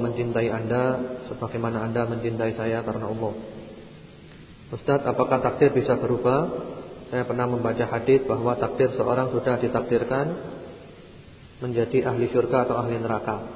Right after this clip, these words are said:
Terkadang saya berpikir, bagaimana jika saya memiliki akhir yang buruk, sehingga hal tersebut membuat saya sedikit putus asa. Apa yang harus saya lakukan? Mohon nasihatnya, jazakallah khair. Memang benar,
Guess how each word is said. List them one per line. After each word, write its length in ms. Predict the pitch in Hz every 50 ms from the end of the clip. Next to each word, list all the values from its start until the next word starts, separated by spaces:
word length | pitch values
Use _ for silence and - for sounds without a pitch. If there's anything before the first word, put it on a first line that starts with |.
| - - - - - - - -
Terkadang 480 | - 120 - 117 117 - 139 139 131 139
saya 80 | 135
berpikir, 480 | 127 - 120 - 131 127 135 135 127 - -
bagaimana 400 | 120 113 - 123 120 131 131 131 127 127
jika 240 | 113 - 131 120 -
saya 480 | 120 120 127 131 139 143 147 156 - - - - - -
memiliki 640 | 127 120 120 123 120 120 123 - - 139 139 143 -
akhir 400 | - 135 117 117 - 131 127 131
yang 160 | 120 113 107
buruk, 240 | - 117 113 113 - - - - - - - - - - - - - - -
sehingga 320 | - 127 131 135 135 127 127
hal 20 | 123
tersebut 320 | 131 127 127 123 139 151 -
membuat 400 | 135 135 127 117 123 120 120 123
saya 160 | 127 127 120
sedikit 320 | - 127 - - - -
putus 240 | - - - 131 123
asa. 560 | 117 113 110 - - 101 104 - - - - - - - - - - - -
Apa 240 | - 117 - 139 139
yang 80 | 131 120
harus 240 | 127 131 143 - 147
saya 80 | 131 120 117
lakukan? 400 | 117 120 117 110 - 120 107 104 101 - - - - - - - - - - - 123
Mohon 240 | 123 131 127 123
nasihatnya, 720 | 120 - 127 113 113 110 127 131 135 139 156 160 160 - -
jazakallah 480 | 123 113 110 117 110 - 104 107 110
khair. 260 | 104 - - 120 - - - - - - - - - - - - - - - - - - - - - - - - - - - -
Memang 240 | 156 170 175 - 170
benar, 400 | 165 156 135 127 123 117 110 -